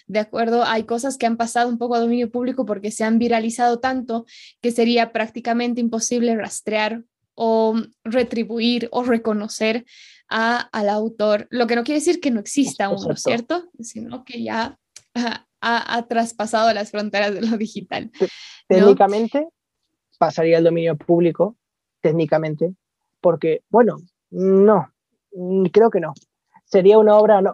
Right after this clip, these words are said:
Speaker 1: Discutible.
Speaker 2: sería una, en todo caso, si entendemos que un meme es una obra,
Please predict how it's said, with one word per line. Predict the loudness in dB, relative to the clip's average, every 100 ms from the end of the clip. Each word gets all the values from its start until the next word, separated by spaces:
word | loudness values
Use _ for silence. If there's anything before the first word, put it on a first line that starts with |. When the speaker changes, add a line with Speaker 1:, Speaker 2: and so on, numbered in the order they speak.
| -6
Speaker 1:
Discutible. | -10 -10 -8 0
Speaker 2:
sería | 6 8
una, | 8 6 4 4 0
en | -4
todo | 2 4
caso, | 4 4 4 4 0
si | 0
entendemos | 2 2 4 4 4 2
que | 2
un | 4
meme | 4 2 -2 -12 _ _ _
es | -10 -4
una | 0 2
obra, | 2 2 0